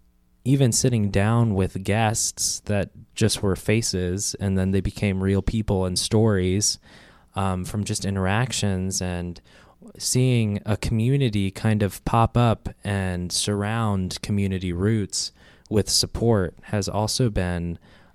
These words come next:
um, another just cool way where you're not expecting, y-, you don't know what to expect, and then people show up,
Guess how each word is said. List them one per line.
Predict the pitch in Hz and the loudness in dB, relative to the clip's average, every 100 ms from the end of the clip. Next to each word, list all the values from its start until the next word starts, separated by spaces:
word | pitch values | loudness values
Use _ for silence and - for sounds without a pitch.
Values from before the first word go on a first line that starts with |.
| - | -4
um, | 104 95 90 - | 0 2 0 -2
another | 101 101 104 104 95 | 0 0 0 2 0
just | 90 - 98 - | 0 -2 -2 -2
cool | - 123 113 | 0 0 2
way | 107 117 110 | 2 0 0
where | 92 95 95 90 - _ _ | 0 0 0 -2 -4 _ _
you're | 101 | -2
not | 101 117 | 0 0
expecting, | 120 - - 107 - 98 90 90 - - _ _ _ _ _ _ | 0 -2 -2 -4 -2 -4 -4 -8 -14 -20 _ _ _ _ _ _
y-, | - 110 | -10 -10
you | - 123 | -2 2
don't | 139 117 | 4 4
know | 107 | 2
what | 120 113 | 2 0
to | 101 | -2
expect, | 87 - 90 87 | -4 -4 -6 -4
and | 98 | -2
then | 101 98 | -2 -2
people | 120 107 | -2 -2
show | 95 - 104 | -2 0 0
up, | 107 95 | 0 -4